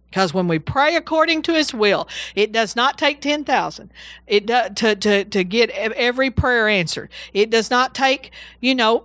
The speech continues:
yes, we need the power of agreement. We'll go into that more in corporate prayer. But hallelujah, it needs to be agreement when it's agreement.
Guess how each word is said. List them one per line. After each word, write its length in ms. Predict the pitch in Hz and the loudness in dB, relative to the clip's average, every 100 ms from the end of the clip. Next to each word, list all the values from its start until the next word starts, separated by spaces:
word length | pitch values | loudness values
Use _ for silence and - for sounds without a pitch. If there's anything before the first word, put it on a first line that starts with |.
| - | -6
yes, 400 | 208 233 285 - | 0 0 0 0
we 160 | 269 | 0
need 240 | 254 269 285 | 2 0 0
the 100 | 269 | -2
power 300 | 285 294 302 | 0 2 0
of 80 | |
agreement. 540 | 311 302 294 233 185 - | -2 -2 -2 0 -2 0
We'll 140 | 208 | -2
go 200 | 214 214 | 0 0
into 180 | 240 247 | 0 0
that 200 | 254 262 | 0 -2
more 260 | 247 254 233 | 0 0 0
in 100 | 196 | -2
corporate 500 | - 226 220 247 - | 0 0 0 -6 -4
prayer. 360 | 262 262 170 - - - - | 0 0 0 -8 -18 -20 -14
But 320 | 196 160 208 | -8 -2 0
hallelujah, 1160 | 180 226 226 254 285 302 330 294 208 185 180 208 _ _ _ _ _ _ _ _ _ _ _ - | 0 0 2 2 0 0 0 -2 0 0 0 -4 _ _ _ _ _ _ _ _ _ _ _ -2
it 180 | 190 | 0
needs 300 | 214 240 240 | 2 0 0
to 60 | 254 | 0
be 160 | 247 254 | 4 4
agreement 500 | 233 285 311 220 196 | 4 2 2 0 0
when 160 | 202 | 2
it's 160 | 196 208 | 0 -2
agreement. 500 | 190 247 240 185 | 0 2 2 -2